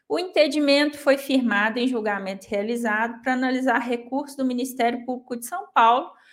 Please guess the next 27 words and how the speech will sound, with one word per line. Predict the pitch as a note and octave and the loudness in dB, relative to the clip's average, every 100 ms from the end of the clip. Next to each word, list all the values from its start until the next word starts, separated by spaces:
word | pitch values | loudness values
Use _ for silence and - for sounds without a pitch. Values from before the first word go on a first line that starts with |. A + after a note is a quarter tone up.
| - _ _ | -20 _ _
contra | - D#4+ A#4 | -2 -2 -2
uma | A4 | -2
decisão | F4 F#4+ - D4+ C4+ | 0 0 -2 0 2
do | C#4 C#4 | 2 -2
Tribunal | C#4 C4 B3+ B3+ | 0 2 2 0
de | B3 | -2
Justiça | C#4 - B3+ B3+ C4 | -6 -4 -4 -4 -6
do | C4 | -8
Estado, | C4+ - B3 A3+ A3 F3+ F#3 _ | -8 0 2 4 2 -4 -10 _
que | A#3+ | -4
negou | B3 A#3+ G#3 B3 F4 | -2 0 2 2 0
medidas | D#4 B3+ A3+ A3+ | -4 0 0 0
protetivas | - A3 B3 A#3+ - A#3 C4+ C4+ | -4 -4 -2 -2 -2 -4 -4 -2
a | |
uma | C#4 C#4 | 0 0
mulher | D4 G#3+ G#3+ - | 2 0 -2 -2
trans | A#3 A#3 D4 - _ _ _ | -2 -2 -4 -8 _ _ _
que | _ A#4 | _ -2
sofre | - D#4 D#4 | 4 4 2
agressões | F#4 F#4 F#4+ - B3+ B3 | -2 0 -2 -2 -2 -2
do | A#3 | -4
seu | B3 C#4+ D4 | -4 -4 -6
pai. | - F3+ E3+ - _ _ _ _ _ _ | 0 0 0 -8 _ _ _ _ _ _
O | - | 2
argumento | C#4+ D4 C#4 C4+ C4 | 2 4 2 2 2
da | B3 C4 | 2 2
corte | - A#3 D4 - - | 0 0 0 -4 -4